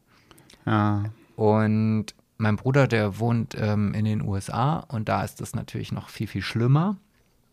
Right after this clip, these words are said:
Speaker 2: Und alleine die Tatsache, dass ich jetzt nicht mehr einfach sagen kann, Pet, lass uns mal für vierzehn Tage irgendwie meinen Bruder besuchen.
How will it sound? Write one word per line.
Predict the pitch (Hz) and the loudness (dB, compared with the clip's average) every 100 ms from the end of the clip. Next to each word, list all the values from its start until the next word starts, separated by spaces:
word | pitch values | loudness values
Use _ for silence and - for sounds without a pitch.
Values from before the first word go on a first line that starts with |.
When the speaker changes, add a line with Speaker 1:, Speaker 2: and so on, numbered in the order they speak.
| _ _ _ _ _ - | _ _ _ _ _ 0
Speaker 2:
Und | 104 | 4
alleine | 107 110 117 113 | 6 6 6 4
die | 113 | 0
Tatsache, | - 113 123 120 117 | 2 2 4 2 2
dass | 113 - | 0 -4
ich | - | -4
jetzt | 110 120 | -2 -2
nicht | 117 | 0
mehr | 127 - | 0 0
einfach | 107 110 | -2 -4
sagen | - 107 107 | 0 0 0
kann, | 113 110 101 101 101 - - - | 0 0 0 -2 -2 -6 -8 -6
Pet, | 120 - | -4 -2
lass | 107 | -2
uns | 117 - | -4 -4
mal | 107 | -6
für | - | -6
vierzehn | - 101 - 104 | -8 -6 -4 -2
Tage | 110 107 104 | 0 0 0
irgendwie | 90 104 101 104 | -2 -2 -2 -2
meinen | 98 95 | -2 -2
Bruder | 107 123 131 | 0 2 2
besuchen. | 92 98 92 120 | 0 -4 0 0